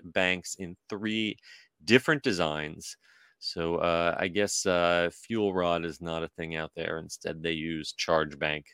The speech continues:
Anyway, there are videos and photos, of course, of all of this.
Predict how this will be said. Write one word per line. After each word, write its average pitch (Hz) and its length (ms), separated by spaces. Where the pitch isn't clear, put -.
Anyway, 117 360
there 110 340
are 98 360
videos 120 500
and 95 100
photos, 85 640
of 110 100
course, 92 460
of 85 320
all 90 260
of 80 100
this. 82 400